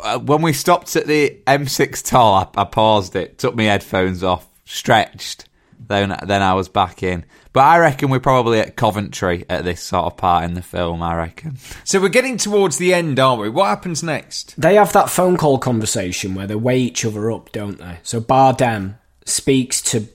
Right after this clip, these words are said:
Speaker 3: Brolin.
Speaker 2: And did you notice how it was shot?
Speaker 3: Or back of head.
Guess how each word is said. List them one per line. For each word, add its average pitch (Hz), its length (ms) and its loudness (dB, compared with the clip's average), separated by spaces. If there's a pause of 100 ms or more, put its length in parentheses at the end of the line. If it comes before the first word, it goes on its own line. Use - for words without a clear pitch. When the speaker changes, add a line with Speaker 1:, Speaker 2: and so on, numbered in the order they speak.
(140)
Speaker 3:
Brolin. 104 540 -2 (100)
Speaker 2:
And 139 100 -2
did 175 160 -4
you 220 80 -2
notice 214 320 0
how 190 180 0
it 156 80 -4
was 151 80 -6
shot? - 520 -2 (220)
Speaker 3:
Or 117 220 -2
back - 320 -4
of 107 140 -6
head. 107 300 -8